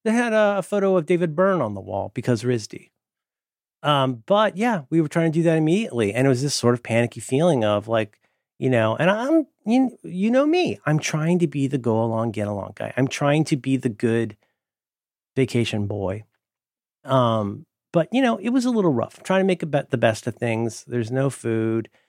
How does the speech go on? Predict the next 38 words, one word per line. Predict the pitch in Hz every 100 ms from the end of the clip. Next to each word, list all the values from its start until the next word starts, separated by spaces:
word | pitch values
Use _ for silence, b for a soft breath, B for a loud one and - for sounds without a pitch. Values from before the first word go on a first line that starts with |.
| _ _
We're | 123 147
starving. | 123 - 120 110 113 113 110 110 107
There's | 120 107
no | 123 123
nothing. | 117 104 - 113 113
Nothing | 120 127 131
is | 127 113
open. | 110 - 110
You |
can't | - 139
get | - 117
anywhere. | 113 110 107 104 104 107
As | 110
you'll | 127
see | - 131
in |
some | 117 127
of | 117
those | 113
photos | - 110 107
I | 107
sent | 101 110 101
you, | 104 104 b b -
I |
had | 123 123
another | 104 113 131 127 127
one, | 117 117 117 B B
not, | 254 285
not | 254 262
nearly | 240 254
as | 196
good | 151 151
as | 120
when | 131
we |
were | 123
in | 110
Braintree, | 104 104 120 156 165